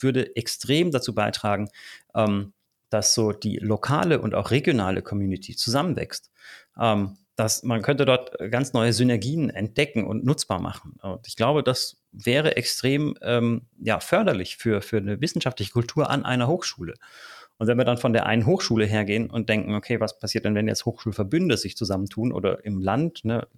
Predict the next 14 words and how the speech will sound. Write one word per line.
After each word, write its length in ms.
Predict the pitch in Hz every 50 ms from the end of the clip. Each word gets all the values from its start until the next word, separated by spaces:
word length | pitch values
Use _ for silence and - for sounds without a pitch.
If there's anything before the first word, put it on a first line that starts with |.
| _ -
Lehre 380 | 95 - - 104 120 131 131
zum 160 | 127 - - 113
Beispiel 180 | 113 - 90
ist 100 | 87 -
ja 60 | -
immer 100 | 98 101
noch, 200 | 107 107 - -
äh, 160 | - - 101 90 90 - - -
Ländersache, 580 | - 95 98 135 156 156 139 139 131 - 127 117
also 220 | 113 - - - - _
Bildung, 340 | - 120 127 135 143 139 139 - - - - - - - - _ _ _ _ -
ähm, 440 | 110 110 110 107 98 101 98 - - _ _ _ _ _ _ _ _ _ - - -
aber 160 | 110 110 113
dann 400 | 104 104 107 113 - - 104 98